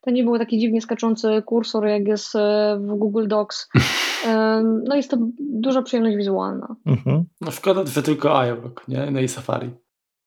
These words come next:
Speaker 3: Ale prawdopodobnie też jest, y, api dla, dla deweloperów, więc może ktoś, ktoś dopisać. To, co również się pojawiło, to jest Freeform, czyli,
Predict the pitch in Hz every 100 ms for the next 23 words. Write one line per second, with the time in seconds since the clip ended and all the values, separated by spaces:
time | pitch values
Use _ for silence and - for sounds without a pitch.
0 | - 123 147 175 147 131 123 131 110 127
1 | 123 117 117 98 - - - 110 104 101
2 | 98 98 98 95 104 101 110 90 82 76
3 | 87 - _ _ _ - 104 98 92 95
4 | 92 85 139 156 131 - 90 87 110 117
5 | 120 _ _ _ _ _ - - 87 -
6 | - - - 92 90 90 - - - -
7 | - _ _ _ _ _ - 139 147 120
8 | 113 - - 107 98 107 104 101 101 -
9 | - 95 - 82 - - - 107 92 92